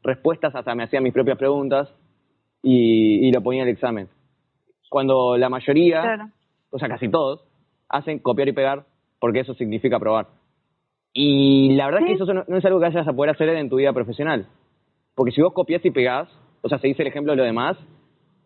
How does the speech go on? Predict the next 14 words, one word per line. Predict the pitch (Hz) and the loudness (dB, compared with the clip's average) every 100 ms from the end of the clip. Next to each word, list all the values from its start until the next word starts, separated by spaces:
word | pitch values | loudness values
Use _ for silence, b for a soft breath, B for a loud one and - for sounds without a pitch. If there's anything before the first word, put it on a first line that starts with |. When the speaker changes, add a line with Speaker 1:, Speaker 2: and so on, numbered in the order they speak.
| _ - | _ -6
Speaker 1:
vas | 143 180 | -4 -2
a | 180 | -2
ser | 190 | -2
un | |
mediocre. | 190 214 170 131 - _ _ _ _ _ _ - | 0 0 2 0 -4 _ _ _ _ _ _ 0
Y | 156 | 2
ser | 165 175 | 2 -2
mediocre | 180 185 180 190 | 0 -2 0 0
Speaker 2:
Tal | 294 294 | 0 2
cual. | 320 | 2
Speaker 1:
creo | 185 | 2
que | 175 | 0
es | 160 | 0
aburrido. | 143 151 160 113 | 0 2 2 0